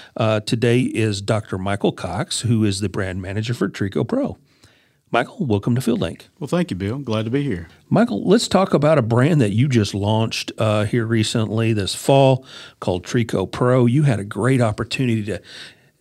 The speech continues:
Speaker 1: get this out, test it over the last couple of years, and see, see it perform for a lot of producers, uh, not just on the ag side, but also on the specialty types of markets,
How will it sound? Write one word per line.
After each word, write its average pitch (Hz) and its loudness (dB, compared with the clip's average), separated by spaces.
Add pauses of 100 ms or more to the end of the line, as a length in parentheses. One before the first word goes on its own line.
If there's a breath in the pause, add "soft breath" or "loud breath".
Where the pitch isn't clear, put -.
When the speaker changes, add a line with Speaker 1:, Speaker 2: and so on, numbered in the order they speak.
(120)
Speaker 1:
get 269 2
this 240 2
out, 165 2
test 170 2
it 175 2
over 156 4
the 139 4
last 135 2
couple 113 0
of 95 -2
years, 151 4
and 95 -6
see, 151 0
see - 2
it 147 0
perform 123 2
for 127 0
a 101 2
lot 110 2
of 98 -2
producers, 123 2 (380 loud breath)
uh, 101 2
not 226 -2
just 147 2 (400)
on 123 4
the 113 0
ag 117 0
side, 107 0
but 101 -2
also 107 -2
on 98 -8
the 90 -16
specialty 110 -2
types 107 -6
of 110 -12
markets, 110 -6